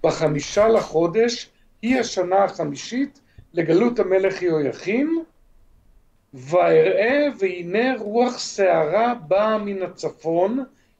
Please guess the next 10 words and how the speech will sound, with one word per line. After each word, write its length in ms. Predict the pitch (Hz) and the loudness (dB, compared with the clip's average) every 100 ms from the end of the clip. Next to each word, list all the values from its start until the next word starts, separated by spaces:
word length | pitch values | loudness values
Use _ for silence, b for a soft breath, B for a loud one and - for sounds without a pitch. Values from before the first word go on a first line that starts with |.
| - | -4
ענן 500 | 151 156 190 247 262 | -2 0 2 2 0
גדול 560 | 233 196 165 185 214 233 | 0 -2 2 2 4 2
ואש 580 | 165 180 220 226 233 - | -2 -4 -2 -2 -4 -8
מתלקחת, 1080 | 220 220 185 160 - 147 135 - 247 285 - _ _ _ _ | -14 -14 -10 -10 -2 -2 -2 -4 -4 -6 -10 _ _ _ _
ונוגה 760 | 139 131 170 175 220 262 - 226 | -12 -2 -2 0 0 0 2 0
לו 420 | 214 208 214 - | 2 0 0 -6
סביב, 680 | - 180 170 247 214 123 110 - _ _ _ | -8 -4 -4 -4 -6 -6 -14 -20 _ _ _
ומתוכה 800 | 175 170 175 - 170 - - 208 277 269 | -2 0 0 -4 -6 -4 -2 -2 -2 -6
כעין 580 | - 220 202 190 240 226 - _ | -10 -8 0 0 0 -4 -10 _
החשמל 880 | 185 - 170 156 - 165 160 190 247 | -6 -4 -4 -8 -10 -4 -2 0 -2